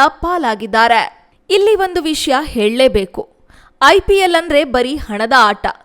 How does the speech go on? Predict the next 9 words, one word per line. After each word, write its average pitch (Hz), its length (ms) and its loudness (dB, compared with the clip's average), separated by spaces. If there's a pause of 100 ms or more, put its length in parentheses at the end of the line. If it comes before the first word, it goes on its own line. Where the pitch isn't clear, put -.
(300)
ಎಲ್ಲಿ 294 320 2
ಹಣದ 285 380 -4
ಹೊಳೆ 269 300 2
ಹರಿಯತ್ತೋ 262 720 0 (220)
ಅಲ್ಲಿ 349 280 2
ಆಟಗಾರರು 302 800 0
ಪ್ರತ್ಯಕ್ಷರಾಗ್ತಾರೆ. 220 1300 -4 (340)
ಈ 294 160 4
ಬಾರಿಯೂ 320 520 0